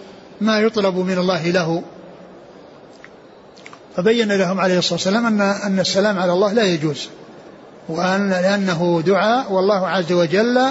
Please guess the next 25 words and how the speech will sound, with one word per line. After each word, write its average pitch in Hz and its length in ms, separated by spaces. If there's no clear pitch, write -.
لا 269 140
يدعى 175 420
له، 214 140
وإنما 277 360
يدعى، 262 340
هو 226 160
الذي 233 240
يدعى 208 280
سبحانه 185 360
وتعالى، 180 420
والسلامة 233 1400
هي 285 260
من 240 140
الله 202 280
عز 170 240
وجل، 175 380
وهو 262 200
الذي 233 240
يسلم، 196 540
وهو 214 140
الذي 247 220
يمن 247 220
بالسلامة 190 800
ويمن 202 340
بالحفظ، 190 540